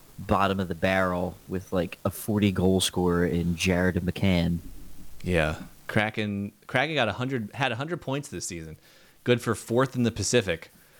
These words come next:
Speaker 2: Um, the only other teams that lapped the Kraken, the Kings, Oilers, and Golden Knights all had a hundred and four <laughs> points or above. <laughs>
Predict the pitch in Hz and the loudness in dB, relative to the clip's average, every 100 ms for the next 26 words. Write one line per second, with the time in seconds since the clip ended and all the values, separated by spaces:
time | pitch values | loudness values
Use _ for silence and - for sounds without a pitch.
0 | - _ _ _ - 98 95 90 107 120 | -20 _ _ _ -2 2 2 0 -2 2
1 | 131 156 156 123 143 127 - 123 120 98 | 2 4 2 4 2 0 -2 -2 -2 -2
2 | 110 101 101 110 120 - 98 98 98 98 | -4 -2 0 0 0 -4 -8 -2 -2 -2
3 | 101 110 - 147 143 123 127 127 113 110 | -2 -4 0 0 0 0 2 2 0 -2
4 | 104 113 120 98 92 92 - 98 101 101 | 0 2 2 0 -2 -4 -6 -4 -2 -2
5 | 95 - 107 107 95 - 107 101 - 127 | -2 -4 -4 -4 -6 -8 -4 -4 0 2
6 | 123 120 - 113 104 87 101 85 78 - | 2 -2 0 0 0 -2 -4 -4 -8 -10
7 | 165 - 101 110 | -10 -8 -8 -6